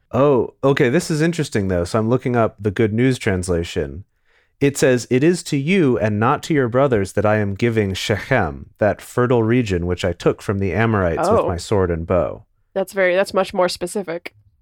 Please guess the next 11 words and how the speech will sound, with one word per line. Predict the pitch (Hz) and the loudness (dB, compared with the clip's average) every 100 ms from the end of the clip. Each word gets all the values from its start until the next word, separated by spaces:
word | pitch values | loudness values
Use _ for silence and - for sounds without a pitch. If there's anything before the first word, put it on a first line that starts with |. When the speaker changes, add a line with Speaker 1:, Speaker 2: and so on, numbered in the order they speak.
| _ | _
Speaker 1:
Yeah. | 110 120 139 135 101 82 71 - - | -2 2 2 4 2 0 -4 -8 -2
Or | 139 139 127 - - | 2 4 2 0 -6
<laughs> | |
the, | - - - 139 139 - | -4 -4 0 0 0 -2
this | 127 120 120 | -2 0 0
one's | 110 104 | -2 -4
good. | - 101 104 - - - - | 0 0 0 -6 -16 -20 -4
The | 123 | -2
God's | 107 120 127 120 | 2 4 4 0
Word | 113 135 113 | 0 0 0
translation. | - 95 87 87 82 - 82 82 | -2 -2 0 0 0 -2 -4 -6